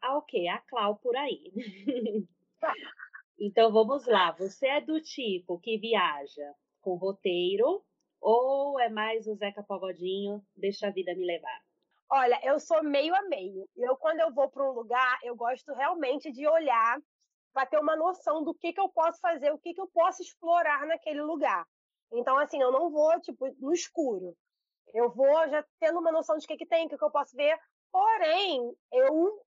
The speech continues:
Speaker 2: se tiver que mudar alguma coisa, eu também não faço assim, "Não, eu só,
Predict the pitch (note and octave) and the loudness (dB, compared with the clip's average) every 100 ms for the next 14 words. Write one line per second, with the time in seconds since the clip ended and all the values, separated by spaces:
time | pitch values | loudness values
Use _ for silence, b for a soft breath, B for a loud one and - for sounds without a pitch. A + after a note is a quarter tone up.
0 | - E4+ E4+ D#4 F4+ G#4 F#4 B3+ C#4 C4+ | -8 -6 -2 -2 -2 -4 -4 0 0 0
1 | C#4 B3+ - B3 D4+ F4+ A#3+ A#3+ G3+ _ | 0 -2 0 2 4 2 0 -2 -2 _
2 | B3 D4 C#4 C#4 D#4+ F4+ E4 D#4 B3+ B3 | -6 -4 -2 0 0 0 0 -2 -2 0
3 | D#4 D#4 - | 2 0 -2